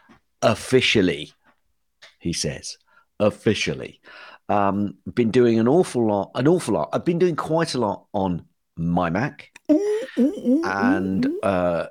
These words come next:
Speaker 1: equally with, um, my phone and, um, the iPad. Was a bit annoyed again today because, again, my watch actually threw a, uh, a session,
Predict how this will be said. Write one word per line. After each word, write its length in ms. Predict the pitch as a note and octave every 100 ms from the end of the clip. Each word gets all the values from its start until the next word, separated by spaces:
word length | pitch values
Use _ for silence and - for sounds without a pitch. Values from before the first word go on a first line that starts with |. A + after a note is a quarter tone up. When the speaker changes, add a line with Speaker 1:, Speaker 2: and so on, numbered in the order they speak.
| -
Speaker 1:
equally 600 | G#2+ - F#2+ F2+ F2 -
with, 340 | G#2 F#2+ D2+ -
um, 320 | F#2 E2+ D#2+ -
my 200 | F2 E2+
phone 560 | - F#2+ F2 E2 D2+ -
and, 500 | E2+ D#2+ D2+ D2+ - - -
um, 300 | D#2+ D#2 D#2+
the 300 | - C#2+ F2+
iPad. 500 | D#2 D#2+ - F#2 C3 - - - - - - G2 - -
Was 220 | B2+ A#2+
a 20 |
bit 320 | - - - -
annoyed 400 | C3 B2 A2 G#2+
again 300 | G2+ G#2+ F#2+
today 360 | - - G2 G#2
because, 280 | B2 A2+ F#2+
again, 480 | - - C#3+ C3+
my 180 | A#2+ G#2+
watch 540 | G2 G2+ - - - -
actually 360 | G2+ - - F2+
threw 540 | - G#2 F#2+ F2+ E2 -
a, 440 | F#2 E2 D#2+ - _ _ -
uh, 220 | E2+ E3
a 60 | -
session, 720 | - G3 - - E3 G#3